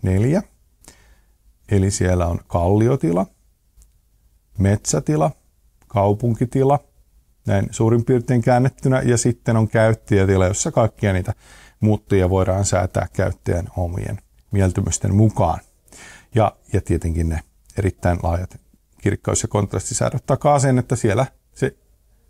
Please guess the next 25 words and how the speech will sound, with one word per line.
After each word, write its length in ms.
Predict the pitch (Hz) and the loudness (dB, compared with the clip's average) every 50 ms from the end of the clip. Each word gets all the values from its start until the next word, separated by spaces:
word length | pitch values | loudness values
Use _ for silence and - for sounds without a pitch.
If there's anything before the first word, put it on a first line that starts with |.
| _ _ _ _ | _ _ _ _
kohde 400 | - 107 98 98 110 151 160 - _ _ - | -2 0 0 0 0 -2 -4 -6 _ _ -2
löytyy 640 | 113 110 107 104 101 - - 101 95 95 90 - _ _ _ _ _ _ _ _ _ _ _ _ _ _ _ | 2 2 4 2 2 2 2 2 2 2 0 -4 _ _ _ _ _ _ _ _ _ _ _ _ _ _ _
säässä 420 | - - 123 123 135 127 - - - | -2 0 0 2 2 0 -2 -6 -6
kuin 180 | - 104 104 | -8 -10 -10
säässä, 480 | - - - 202 196 - - - 175 147 - _ _ _ _ _ _ _ _ _ | -6 -4 -2 -2 -2 -4 -4 -6 -6 -8 -8 _ _ _ _ _ _ _ _ _
ilmalla 360 | 110 110 110 104 85 - - | 0 2 2 2 0 -2 -6
kuin 220 | - - 143 156 170 | -6 -4 -2 0 2
ilmalla, 400 | 180 165 147 135 131 131 120 - - _ _ _ - | 2 2 2 2 2 0 -2 -4 -14 _ _ _ -14
koska 260 | - - - - - 143 | -10 -10 -8 -8 -8 -4
tämä 260 | - 123 107 101 - - _ _ _ _ _ _ _ _ _ - | -2 0 0 0 -2 -4 _ _ _ _ _ _ _ _ _ -2
lämpökuvakennohan 2250 | 107 101 92 87 87 - 139 160 - _ _ _ _ _ _ _ _ _ _ _ _ _ _ _ - _ - 117 110 113 104 - - 127 117 110 107 104 98 90 101 98 98 101 - | 0 0 2 0 0 0 -2 -4 -4 _ _ _ _ _ _ _ _ _ _ _ _ _ _ _ -20 _ -4 -2 -2 -2 -4 -2 0 2 2 4 4 4 2 2 2 0 -2 -2 -2
on 200 | 101 104 98 - - - | -2 -2 -2 -4 -4 -2
aivan 380 | 104 104 101 98 95 92 92 87 | 0 0 2 2 2 0 -2 0
täysin 480 | - 87 82 90 90 - - 110 95 - - | -2 -4 -4 -4 -6 -6 -6 -6 -6 -8 -8
kykenevä 520 | - 101 - - 95 92 90 92 107 95 - - | -10 -8 -4 -2 -2 -2 -2 -4 -6 -10 -4 -2
toimimaan 580 | 117 107 101 95 98 117 151 175 170 151 123 | 0 2 2 2 2 2 2 2 2 0 0
sekä 280 | - 120 113 - 101 98 - | 0 -2 0 0 -2 -2 0
päivällä 440 | - 92 90 90 85 82 80 82 85 98 90 | 0 2 2 2 2 2 0 0 -2 -4 -8
että 180 | - - - | -8 -8 -6
yöllä. 280 | - 95 87 92 95 - | -4 -4 -4 -4 -6 -10
Sillä 380 | - - - 143 127 120 110 101 | -8 -4 -2 0 2 2 4 4
ei 60 | 98 | 2
ole 80 | 90 | 2
mitään 380 | 95 98 95 - 95 82 80 87 | 2 0 0 0 -2 -2 -2 -6
väliä 300 | - - - - - | -10 -12 -14 -14 -16